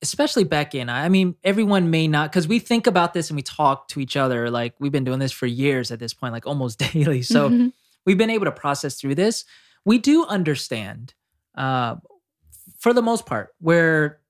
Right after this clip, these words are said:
Speaker 1: the other person is coming from.
Speaker 2: Mm-hmm.
Speaker 1: We do understand contextually and even historically.
Speaker 2: Mm.
Speaker 1: So we, we do have a sense of empathy. Again, I keep
Speaker 2: Mm.
Speaker 1: using that word because we do.
Speaker 2: Mm-hmm.
Speaker 1: And yeah, we're sort of, it,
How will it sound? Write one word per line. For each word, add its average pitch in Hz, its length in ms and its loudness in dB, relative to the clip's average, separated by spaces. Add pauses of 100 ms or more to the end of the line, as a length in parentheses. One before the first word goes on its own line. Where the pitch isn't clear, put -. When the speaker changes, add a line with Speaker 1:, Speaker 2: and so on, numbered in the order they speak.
(360)
Speaker 1:
the 147 380 2
other 165 180 0
person 156 340 -4
is 135 100 -4
coming 190 320 -4
from. 262 220 0
Speaker 2:
Mm-hmm. 127 80 0
Speaker 1:
We 180 140 4
do 190 360 0
understand 165 500 0
contextually 147 720 -4
and 202 100 -2
even 240 200 0
historically. 196 920 0
Speaker 2:
Mm. 214 280 -2 (320)
Speaker 1:
So 190 220 2
we, 180 240 4
we 170 200 -2
do 220 580 0 (540)
have 180 320 2
a 160 80 0
sense 160 340 -2
of 147 160 -2 (100)
empathy. 180 540 0
Again, 127 320 -6
I 135 80 -4
keep 202 220 0
Speaker 2:
Mm. 196 60 -6
Speaker 1:
using 202 340 0
that 160 200 0
word 135 260 0
because 139 560 -2
we 175 160 0
do. 180 380 -2 (120)
Speaker 2:
Mm-hmm. 226 200 2
Speaker 1:
And 147 400 0 (340)
yeah, 196 180 2
we're 165 320 2
sort 180 300 0
of, 160 280 0
it, 202 200 -10